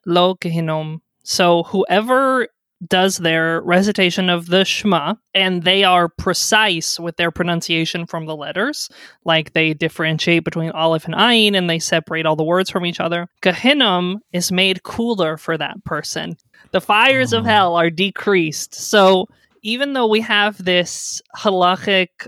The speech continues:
Speaker 1: sort of workaround to allow us to still have people on our bimas, even though pronunciation has changed over the years, you can still get some, like, divine prestige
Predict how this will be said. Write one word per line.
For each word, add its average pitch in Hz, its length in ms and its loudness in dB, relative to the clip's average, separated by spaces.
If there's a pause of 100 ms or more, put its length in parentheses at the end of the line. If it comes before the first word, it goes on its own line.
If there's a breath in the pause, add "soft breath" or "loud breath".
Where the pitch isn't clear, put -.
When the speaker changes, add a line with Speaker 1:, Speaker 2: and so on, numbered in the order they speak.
(160)
Speaker 1:
sort 190 240 4
of 165 100 2
workaround 190 680 0
to 180 180 0
allow 160 340 2
us 165 260 2
to 170 140 0
still 165 280 2
have 165 260 2
people 170 280 2
on 160 180 2
our 160 160 -2
bimas, 170 580 -2
even 165 240 -6
though 165 140 -2
pronunciation 160 680 -2
has 160 160 -4
changed 165 340 -4
over 190 160 0
the 208 100 -2
years, 214 340 -2 (120)
you 190 140 0
can 214 120 4
still 226 200 2
get 226 180 0
some, 190 200 0
like, 175 200 0
divine 170 440 0
prestige 156 920 -4